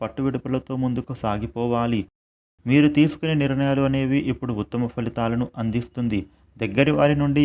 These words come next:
ఇబ్బందులు ఏవైనా ఉంటే అవి తొలగిపోతాయి. మిత్రుల సహాయం మీకు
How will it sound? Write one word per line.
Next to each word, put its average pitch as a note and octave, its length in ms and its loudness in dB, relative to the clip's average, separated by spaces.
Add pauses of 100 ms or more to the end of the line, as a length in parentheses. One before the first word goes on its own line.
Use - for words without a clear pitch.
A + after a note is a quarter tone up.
ఇబ్బందులు B2+ 420 0
ఏవైనా B2+ 260 0
ఉంటే A#2+ 180 -4
అవి C3 80 -2 (100)
తొలగిపోతాయి. A2 720 -2 (340)
మిత్రుల D#3 320 0 (140)
సహాయం D3 480 2
మీకు C3 160 -2